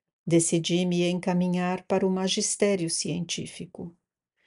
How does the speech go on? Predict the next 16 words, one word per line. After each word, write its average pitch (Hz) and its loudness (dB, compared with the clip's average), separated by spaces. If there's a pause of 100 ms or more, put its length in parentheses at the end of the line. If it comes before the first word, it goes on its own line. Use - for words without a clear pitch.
(340)
Estudar 165 2
matemática 175 -2
e 190 0
geometria 165 0
descritiva 180 -2 (480)
correspondia 214 6
à 156 0
minha 160 2
inclinação 165 2
interna. 165 -4 (920)
Tive 190 2
de 196 -2
renunciar 202 4
a 170 2
esta 156 -2
última, 165 -4